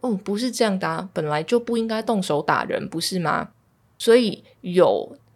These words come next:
附近可以说话的人非常重要。这个的难度是在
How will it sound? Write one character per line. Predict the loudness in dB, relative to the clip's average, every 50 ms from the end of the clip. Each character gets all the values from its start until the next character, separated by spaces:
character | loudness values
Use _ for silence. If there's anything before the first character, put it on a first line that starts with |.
| _ _ _ _ _ _ _ _ -20 -20
附 | -10 -2 0 0 0
近 | 2 2 0 0 0 -2 -4
可 | -6 -2 0 0 2
以 | 0 0 -4 -8 -10 -14 _ _
说 | -12 -6 -2 0 0 0 0
话 | 0 0 0 0
的 | 0 -2 -4 -6
人 | -6 -8 -10 -12 -10
非 | -8 -6 -6
常 | -6 -6 -10 -10
重 | -10 -10 -10 -10 -10
要。 | -10 -12 -12 -12 -16 _ _ _ _ _ _ _ _ _ _ _ _ _ _ _ _ _ _ _ _ _ _ _ _ _ _ _ _ _ _ _ _ _ -6
这 | -2 0 2
个 | 2 2
的 | 2 2 -2
难 | -2 2 2 2 2 2 0 -6
度 | -4 -2 -2 0 -2
是 | -2 -4 -6 -8
在 | -4 -2 0 0 0 0 -4 -6